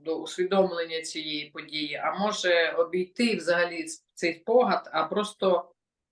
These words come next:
це як, ем, саме оце прийняття оцього ситуації, людини, так, воно, скажімо, дає людині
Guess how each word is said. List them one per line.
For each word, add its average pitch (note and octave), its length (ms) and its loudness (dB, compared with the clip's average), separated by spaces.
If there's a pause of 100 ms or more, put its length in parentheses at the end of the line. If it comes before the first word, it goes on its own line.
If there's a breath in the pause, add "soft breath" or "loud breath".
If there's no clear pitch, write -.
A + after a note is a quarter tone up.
(340)
це F#3 280 0
як, F3 360 2
ем, D#3 680 -4 (1160)
саме F#3 320 2
оце F3 360 2
прийняття G#3+ 720 2
оцього D#3 720 -4 (260)
ситуації, F3 800 0
людини, F#3 500 -2
так, G#3+ 300 -4 (720)
воно, G#3 760 2 (1300)
скажімо, E3+ 1080 0 (720)
дає F#3+ 380 0
людині F#3+ 580 0